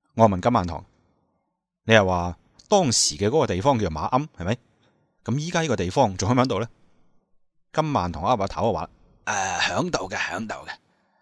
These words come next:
Speaker 2: 不過如果你要去呢，我覺得冇必要咯。啊，因為個回憶錄度啊寫咗，佢哋之後挖開祖墳嗰塊地呢，並冇挖到咩古墓嘅，淨係挖咗一隻嗰個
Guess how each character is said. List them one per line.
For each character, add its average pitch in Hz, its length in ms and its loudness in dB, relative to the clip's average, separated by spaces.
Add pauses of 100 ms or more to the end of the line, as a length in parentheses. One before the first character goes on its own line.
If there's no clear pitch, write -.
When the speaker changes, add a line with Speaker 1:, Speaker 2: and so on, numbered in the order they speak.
(220)
Speaker 2:
不 202 100 4
過 127 160 -6
如 78 200 -10
果 120 140 -2
你 117 220 0
要 117 160 0
去 117 320 -6
呢， 165 320 0
我 104 200 -4
覺 113 120 -8
得 151 100 -4
冇 143 180 -6
必 156 200 -4
要 98 200 -8
咯。 113 400 2 (140)
啊， - 220 -10 (500)
因 165 160 -6
為 120 120 -4
個 123 120 2
回 73 260 -8
憶 127 280 -4
錄 95 200 -8
度 87 140 -6
啊 90 60 -4
寫 117 200 0
咗， 131 200 -4 (600)
佢 165 120 0
哋 135 180 0
之 175 240 -2
後 104 140 -4
挖 120 220 -4
開 170 260 0
祖 - 240 -2
墳 - 180 -10
嗰 127 140 -6
塊 123 180 -2
地 78 240 -10
呢， 127 100 -6 (460)
並 92 260 -4
冇 82 200 -6
挖 117 160 -4
到 104 180 -4
咩 143 240 -2
古 101 320 -4
墓 147 100 2 (280)
嘅， - 60 -6 (640)
淨 139 220 0
係 135 60 0
挖 139 200 -2
咗 165 260 0
一 - 20 -2
隻 - 200 0
嗰 160 180 0
個 151 200 0